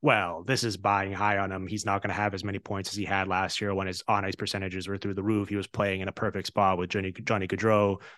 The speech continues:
And, like, this is probably gonna be his career year offensively." And now he has twenty points in fourteen games. And, and regardless, though, nine point five million for someone's age twenty-five to thirty-two seasons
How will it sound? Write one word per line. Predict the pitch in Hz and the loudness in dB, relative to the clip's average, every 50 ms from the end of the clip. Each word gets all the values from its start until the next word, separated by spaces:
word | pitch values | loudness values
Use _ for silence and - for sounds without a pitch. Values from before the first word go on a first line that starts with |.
| _ _ | _ _
And, | - 110 95 | -4 -2 0
like, | 90 87 - - | 0 -2 0 0
this | 131 117 - | 0 0 0
is | 113 | 0
probably | - - 107 107 107 113 107 | 2 4 4 6 6 4 4
gonna | 110 107 | 2 2
be | 95 107 | 2 0
his | 101 101 | 0 0
career | - - - 113 110 107 101 | -2 0 2 4 4 4 4
year | 107 104 101 101 | 4 4 4 4
offensively." | 98 - 117 120 123 127 120 101 98 95 95 90 - - - - - | 4 4 4 2 4 4 2 2 2 0 -2 -4 -8 -12 -12 -4 0
And | 175 | 2
now | 185 180 170 | 6 6 6
he | 139 131 | 8 6
has | 117 - | 4 4
twenty | - 127 120 113 101 | 4 4 4 4 4
points | - 113 107 107 107 - | 4 4 4 4 2 0
in | 101 | -2
fourteen | - 113 107 104 - 104 104 104 | 0 0 0 0 0 -2 -2 2
games. | 120 127 127 113 107 107 104 | 4 4 6 6 4 4 2
And, | 107 104 104 - | 0 0 0 0
and | 113 107 104 107 - _ _ - | 0 0 0 -2 -6 _ _ -2
regardless, | 123 113 101 117 135 147 139 113 98 - | 0 2 4 6 6 6 4 2 -2 -2
though, | - 101 92 87 85 80 - _ - _ _ _ _ _ _ _ _ _ _ _ _ _ _ - | -2 -2 -2 -2 -4 -6 -10 _ -20 _ _ _ _ _ _ _ _ _ _ _ _ _ _ 2
nine | 156 170 170 | 4 4 6
point | - 147 139 120 | 6 4 4 6
five | - 120 110 107 | 6 6 6 6
million | 110 113 113 110 107 101 101 | 6 4 6 6 4 2 0
for | - 98 | -2 -2
someone's | - 117 110 107 104 95 - | 0 2 2 2 2 0 0
age | - 110 107 107 104 - - | 2 2 2 2 2 -2 -4
twenty-five | - - 117 110 110 104 117 104 104 107 101 | 0 2 2 2 4 4 4 6 4 4 2
to | - | 0
thirty-two | - 113 107 107 98 - 113 104 | 0 0 0 0 0 -2 -2 -2
seasons | - 117 117 107 117 131 139 143 143 - | 0 0 -2 0 0 2 0 0 0 -4